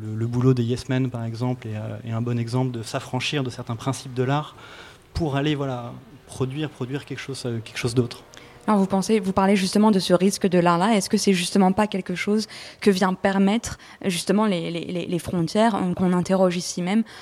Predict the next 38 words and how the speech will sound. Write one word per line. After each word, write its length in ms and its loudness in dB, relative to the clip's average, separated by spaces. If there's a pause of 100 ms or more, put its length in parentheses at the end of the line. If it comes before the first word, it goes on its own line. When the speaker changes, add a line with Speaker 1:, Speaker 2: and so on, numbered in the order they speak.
(180)
Speaker 2:
entre 320 2
la 120 4
recherche 560 0
et 160 -2
la 100 0
pratique 360 -6
artistique, 460 -8
à 60 0
savoir 240 -2
décloisonner 680 0 (340)
les 160 4
modes 280 4
d'action 500 0 (260)
pour 140 -4
privilégier 680 0
uniquement 480 0
l'intention 720 -2
qui 220 -6
est 40 2
à 120 2
l'œuvre 340 -2 (320)
dans 160 0
cette 200 -6
démarche, 560 -4 (300)
et 60 -20
que 80 -10
finalement, 380 -2
que, 120 -2
que 140 -6
l'on 160 -4
soit 180 0
universitaire 800 -6
ou 80 -6
artiste 600 -8 (280)
ou 160 4
activiste, 800 -2 (320)
le, 240 2
le, 160 0